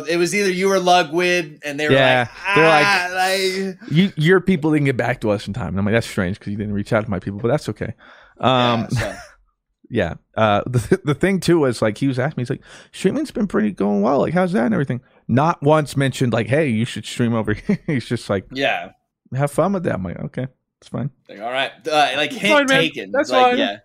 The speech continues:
Speaker 2: Yeah, okay.
Speaker 1: Hint received.
Speaker 2: I get it. Um, so, yeah. Lots to change coming along the way because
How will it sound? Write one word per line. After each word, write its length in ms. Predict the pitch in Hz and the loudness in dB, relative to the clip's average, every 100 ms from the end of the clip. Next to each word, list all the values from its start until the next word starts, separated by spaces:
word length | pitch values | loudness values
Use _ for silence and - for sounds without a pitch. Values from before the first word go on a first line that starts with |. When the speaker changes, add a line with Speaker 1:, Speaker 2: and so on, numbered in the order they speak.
| - | -4
Speaker 2:
Yeah, 140 | 277 269 - | -4 -4 -4
okay. 220 | 277 285 | -4 0
Speaker 1:
Hint 180 | 208 208 | 0 -2
received. 540 | 180 - 131 104 104 _ | -6 -4 -6 -6 -12 _
Speaker 2:
I 100 | 233 | -4
get 160 | 247 262 | -2 -4
it. 100 | - _ _ - - - - _ _ _ _ | -6 _ _ -20 -20 -20 -20 _ _ _ _
Um, 600 | 117 113 110 110 104 104 - _ _ _ _ _ _ _ _ _ _ _ - | 0 2 2 0 -2 -6 -12 _ _ _ _ _ _ _ _ _ _ _ -4
so, 140 | 120 | 0
yeah. 260 | 117 104 98 - - _ | 2 0 -2 -8 -20 _
Lots 300 | 135 139 - | 2 2 0
to 100 | 123 | -4
change 560 | 113 135 123 120 117 - _ | 0 0 2 0 -2 -8 _
coming 280 | - 127 120 | -4 0 2
along 240 | 117 117 113 | 2 2 2
the 80 | |
way 160 | 110 113 | 2 2
because 500 | 104 - 98 101 - | 0 -2 -2 -4 -18